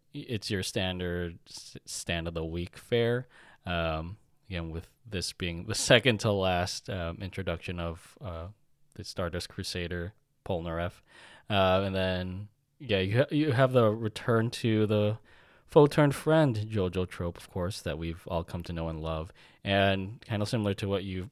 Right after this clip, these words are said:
pointed out, it was, it was nice getting reacclimated with Polnareff again, um, especially since he is one of the few Crusaders I guess outside of Jotaro and Joseph,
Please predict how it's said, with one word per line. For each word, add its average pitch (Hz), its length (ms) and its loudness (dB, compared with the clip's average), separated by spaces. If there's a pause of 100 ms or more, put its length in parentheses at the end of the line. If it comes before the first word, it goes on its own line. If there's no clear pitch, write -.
pointed 90 320 -4
out, 87 340 2
it 92 160 -8
was, 90 340 -4 (680)
it - 40 0
was 139 80 6
nice 156 140 8
getting 147 320 6
reacclimated 110 640 2
with 127 220 -6
Polnareff 127 400 0
again, 131 380 0 (160)
um, 92 340 0
especially 107 420 -4
since 95 500 -4
he 107 120 -2
is 90 160 -4
one 90 180 -6
of 85 100 -6
the 87 100 -6
few 87 800 -4 (100)
Crusaders 87 880 -4 (240)
I 87 80 -6
guess 87 180 -6
outside 90 380 -2
of 85 140 -6
Jotaro 87 460 -6
and 82 160 -10
Joseph, 95 560 -4